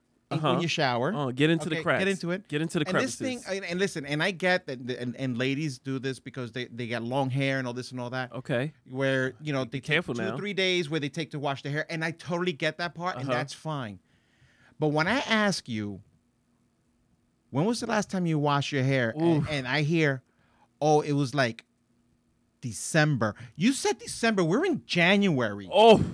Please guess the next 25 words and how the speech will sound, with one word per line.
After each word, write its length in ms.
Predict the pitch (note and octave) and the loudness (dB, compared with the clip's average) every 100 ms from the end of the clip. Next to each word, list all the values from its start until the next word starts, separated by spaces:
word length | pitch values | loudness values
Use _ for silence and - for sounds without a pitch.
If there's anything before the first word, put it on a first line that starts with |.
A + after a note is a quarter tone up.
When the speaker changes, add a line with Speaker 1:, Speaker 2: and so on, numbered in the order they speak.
| - - - | -10 -20 -14
Speaker 2:
oh. 360 | C3 A3+ G#3+ D3+ - - _ _ _ | 4 8 8 8 -6 -16 _ _ _
Speaker 1:
And 180 | G3+ A3 | 0 4
then 140 | C#4 C4+ | 4 4
the 80 | A3+ | 0
thing 220 | B3+ C4+ | 0 -4
is 120 | C4 | -2
that 200 | G3+ D#3 _ _ - - | -2 -4 _ _ -20 2
they're 140 | G#3+ | 2
tapping 360 | A#3 C4 A#3+ G#3+ | 4 2 2 2
their 120 | F#3+ | 4
head 200 | E3+ G#3 | 4 2
'cause 180 | - D3 | 0 -2
it's 120 | B2 | 0
itchy. 320 | D#3 G3 D4+ E4+ | 0 2 -2 -2
Speaker 2:
Oh. 360 | A3+ C#4+ B3+ - - _ _ - | 0 8 8 8 -6 _ _ -4
Speaker 1:
I'm 120 | A3+ C#4+ | -2 0
like, 160 | F#3+ | 0
"You're 100 | F3 | 0
nasty." 540 | G3 A#3+ A#3 - F#2+ F#2 _ | 0 0 -2 -4 -12 -14 _
Speaker 2:
Uh. 440 | A#2+ G3 A3 G#3 F#3+ | -4 6 10 10 10
Speaker 1:
I'm 80 | A#3 | 0
like, 140 | G3+ | -2
"No, 220 | F#3 G#3 | 2 2
go 220 | C#3+ D#3 D#3 | 4 4 6
away." 320 | D#3 C3 | 6 4